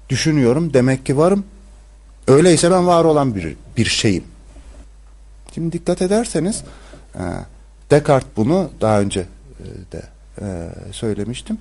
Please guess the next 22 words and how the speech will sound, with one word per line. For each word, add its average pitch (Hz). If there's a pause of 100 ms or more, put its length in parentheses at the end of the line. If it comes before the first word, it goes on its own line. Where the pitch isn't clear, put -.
(140)
İnsanın 196
tanımı 175
olarak 92
sunmakta -
çok 131
ısrarlıdır. - (920)
E, - (1400)
bu 160
insanın 127
tanımıdır. 113 (280)
O 160
zamana 175
kadar 175
insan 180
nasıl 175
tanımlanırdı? 87
Aristocu, 87
skolastik -
falan 82
filan 85 (440)
düşünce, 92 (600)
e, 98